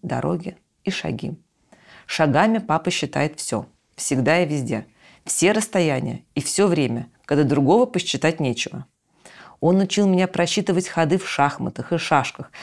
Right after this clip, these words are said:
решать логические задачи, пока мы ехали на электричке на дачу, и когда не играли в другую игру «Угадай кто». Это было приинтереснейшее занятие. Мы по очереди загадывали неизвестную фигуру, героя сказки или реального персонажа,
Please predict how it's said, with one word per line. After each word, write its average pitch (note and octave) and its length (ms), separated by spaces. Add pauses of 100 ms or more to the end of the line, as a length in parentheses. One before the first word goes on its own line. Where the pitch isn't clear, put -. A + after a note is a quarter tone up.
(160)
решать F3 240
логические F3+ 560
задачи, D#3 600 (260)
пока D#3 220
мы D3 100
ехали C#3+ 300
на C3+ 80
электричке D3 400
на C#3 100
дачу, C3+ 400 (340)
и - 40
когда D3 240
не D3 160
играли D3+ 260
в D#3 80
другую C3+ 400
игру A#2 300 (160)
«Угадай B2+ 340
кто». A#2 320 (540)
Это F#3 240
было F3 180
приинтереснейшее F#3+ 880
занятие. C#3+ 540 (400)
Мы E3 120
по D#3+ 120
очереди D#3+ 400
загадывали C3+ 560
неизвестную C#3 460
фигуру, E3 600
героя C#3 300
сказки - 560
или F#3 160
реального G3 400
персонажа, D#3 720